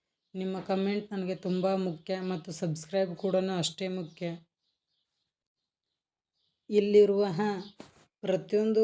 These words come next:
ಭಾಗ ಅಥವಾ ಎಲೆ ಚಿತ್ರದಲ್ಲಿರುವ ಬರೆದಂತಹವು ನಿಮ್ಮ ಫ್ಯಾಮಿಲಿ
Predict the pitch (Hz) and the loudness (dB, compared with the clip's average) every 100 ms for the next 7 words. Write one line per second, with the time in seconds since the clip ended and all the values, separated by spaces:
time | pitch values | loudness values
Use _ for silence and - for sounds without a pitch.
0 | 220 180 190 190 196 196 202 196 185 - | 4 4 2 4 2 2 2 0 -2 -6
1 | _ 185 190 196 190 202 202 170 196 190 | _ -8 0 4 6 6 4 0 -4 -2
2 | 190 185 190 175 180 180 196 190 170 180 | 0 0 -2 0 0 0 -2 0 2 2
3 | 226 - _ _ - 196 208 208 208 190 | 0 -4 _ _ -6 -2 0 0 2 2
4 | 190 202 | 4 4